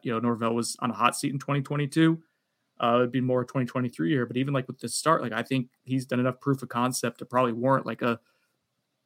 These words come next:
uh, we'll stop short of saying that, like, a, like, a legitimate, like, long-term extension, but, uh, I think there's buy-in now around the university. People have seen what he can do around the community of Tallahassee. Uh, I say all this rambling of,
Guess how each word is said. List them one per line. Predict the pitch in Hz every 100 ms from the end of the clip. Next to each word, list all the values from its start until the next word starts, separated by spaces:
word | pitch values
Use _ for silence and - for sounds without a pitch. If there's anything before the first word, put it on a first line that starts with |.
| _ _ _ 220 147 147 -
uh, | 139
we'll | 160
stop | 147 151 135
short | - 139
of | 127
saying | 135
that, | 131
like, | 127 127
a, | 123 127
like, | 131 123
a |
legitimate, | 120 123 131 123 -
like, | 120 123
long-term | 123 123 151
extension, | 151 - 170 160 165 139
but, | 123 - _ _ _
uh, | 127 -
I | 147
think | 151 147
there's | 147 135
buy-in | - 131 131 120
now | 120 123 120 123
around | 123 123 120
the | 117
university. | 117 123 123 -
People | 123 123 117
have |
seen | - 131
what | 120
he | 123
can | 120 117
do | 123 123 117
around | 127 113
the |
community | - 120 120 120 120
of | -
Tallahassee. | 120 113 113 117 - 127 117 _ _ _ _ -
Uh, | - - - _
I | 117
say | - 143
all | 131
this | 123 117
rambling | 127 127 123 117
of, | 113